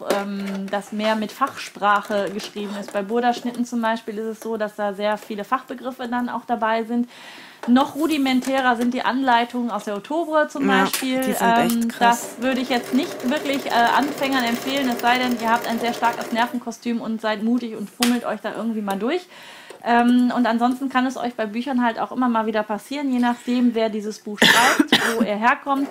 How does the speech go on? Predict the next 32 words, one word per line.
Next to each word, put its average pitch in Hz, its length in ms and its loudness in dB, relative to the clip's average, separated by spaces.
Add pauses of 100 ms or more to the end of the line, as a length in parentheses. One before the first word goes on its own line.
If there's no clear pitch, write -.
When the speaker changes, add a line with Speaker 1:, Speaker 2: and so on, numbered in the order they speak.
(380)
Speaker 1:
dass 254 160 4
ihr 247 100 0
dann 254 160 4
einfach 240 300 2
mal 220 180 2
guckt, 214 260 0 (280)
ähm, 240 440 6
wie 247 80 0
die 240 80 2
Fachsprache 254 680 4
ist. - 200 -2
Sind 285 180 2
auch 220 80 4
Bilder 285 380 2
drin 262 240 -2
oder 220 140 -2
sind 202 180 -12
keine 269 260 2
Bilder 247 260 0
drin? 240 520 0
Bei 214 120 0
mir 240 300 0
in 233 140 -2
den 233 160 2
Büchern 226 480 -2
ist 214 120 -10
es 220 140 -10
so, 226 140 -4
dass 214 180 0
ich 220 140 -12
ja 214 120 2
als 208 300 2